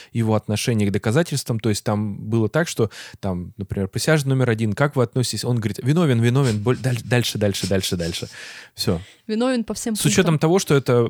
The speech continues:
Speaker 1: процедура идет, э, так скажем, достаточно в легальном ключе, а не так, как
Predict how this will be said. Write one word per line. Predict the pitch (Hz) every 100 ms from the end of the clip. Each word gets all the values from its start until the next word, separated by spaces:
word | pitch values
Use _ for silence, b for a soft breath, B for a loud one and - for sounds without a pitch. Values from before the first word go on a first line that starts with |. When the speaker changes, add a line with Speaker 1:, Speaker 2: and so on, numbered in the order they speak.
| -
Speaker 1:
процедура | - 120 147 139 143 117
идет, | - 117 127 123 - _ -
э, | 110 107 101
так | 110
скажем, | - 113 107
достаточно | 113 120 - 113
в |
легальном | 113 123 120 107 95 95 - -
ключе, | 123 113 - 165 175
а |
не | 107 101
так, | 175 -
как | 107